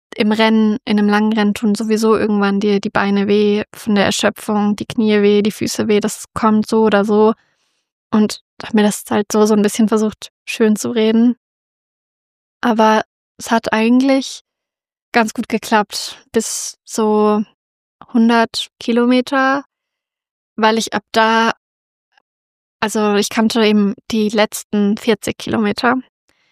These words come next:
und ich wusste, bei hundertdrei ist eine Verpflegungsstation und ab da geht dann, gehen noch mal diese siebzehn lang, also es sind auf dem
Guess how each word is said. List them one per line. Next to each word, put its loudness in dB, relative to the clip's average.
und 0
ich -6
wusste, 0
bei 0
hundertdrei 2
ist -4
eine -2
Verpflegungsstation -4
und 0
ab -2
da 2
geht -2
dann, 0
gehen -2
noch -4
mal 0
diese 0
siebzehn -2
lang, 0
also -4
es -6
sind 0
auf -4
dem -2